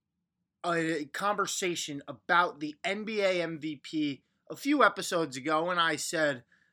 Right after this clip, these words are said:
"Oh, the N B A is surely not gonna give it to LeBron James like he normally deserves to get the award,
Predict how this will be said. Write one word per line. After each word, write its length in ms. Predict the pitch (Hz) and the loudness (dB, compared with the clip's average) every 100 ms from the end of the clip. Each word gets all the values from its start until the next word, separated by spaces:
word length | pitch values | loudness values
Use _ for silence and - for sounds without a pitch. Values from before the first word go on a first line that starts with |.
| _ - | _ -2
"Oh, 260 | 226 247 185 | 6 6 6
the 180 | 160 220 | 2 0
N 160 | 220 | 0
B 160 | 180 190 | 2 2
A 60 | |
is 240 | 175 131 139 | 2 0 -6
surely 640 | - - 233 277 247 185 | -6 2 6 8 8 4
not 300 | 180 190 151 | -2 -4 -2
gonna 160 | 180 170 | -4 -2
give 180 | 170 160 | -4 -4
it 100 | - | -6
to 100 | 156 | -4
LeBron 500 | 151 127 165 160 139 | -4 0 2 2 0
James 380 | 143 151 131 - - - - | -2 -4 -6 -12 -20 -16 -4
like 220 | 185 160 | -2 -2
he 200 | - 165 | -4 -4
normally 680 | 160 185 302 330 247 196 165 | -2 0 4 4 2 0 -6
deserves 680 | 135 143 120 214 330 311 - | -4 -4 0 2 2 0 -8
to 100 | 147 | -2
get 240 | 151 - | -2 -2
the 140 | 135 | -6
award, 460 | 123 123 120 123 | -4 -4 -2 -4